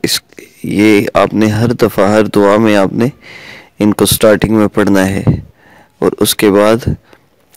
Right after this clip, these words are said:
आपने पढ़ना है या हसीब या जलील, या हसीब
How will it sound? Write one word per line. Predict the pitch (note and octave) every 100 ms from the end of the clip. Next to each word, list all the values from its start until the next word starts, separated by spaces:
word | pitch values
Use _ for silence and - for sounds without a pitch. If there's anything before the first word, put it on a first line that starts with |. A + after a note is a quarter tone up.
| _ - - -
आपने | F2+ A2 G#2
पढ़ना | - F#2 G#2+
है | G#2+ A2+ A2
या | F#2+ G2+ G2 F#2+
हसीब | A2 - - A#2+ A2 A2
या | G2 F#2 F2+
जलील, | G#2 F#2+ G2+ G2 - - - _ _ _ - _ _ _ -
या | F#2 G2
हसीब | - A2 - A#2+ A#2 A#2+